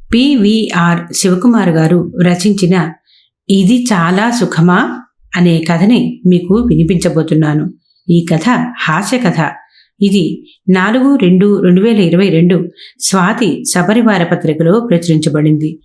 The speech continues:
ఇక కథలోకి వెళదామా మరి? ఒక చేతిలో సేల్ డీడ్,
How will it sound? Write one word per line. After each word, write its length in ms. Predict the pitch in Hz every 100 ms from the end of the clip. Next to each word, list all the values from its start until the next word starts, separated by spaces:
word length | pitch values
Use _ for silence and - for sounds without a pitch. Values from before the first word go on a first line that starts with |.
| - -
ఇక 320 | 190 175 151 - _ _
కథలోకి 420 | 185 180 190 190
వెళదామా 440 | 180 170 185 202 214
మరి? 200 | 240 247 - - _ _ _ _ _ _ _
ఒక 140 | 220 254
చేతిలో 540 | 247 226 233 269 277
సేల్ 320 | 240 170 175
డీడ్, 380 | 190 196 175 175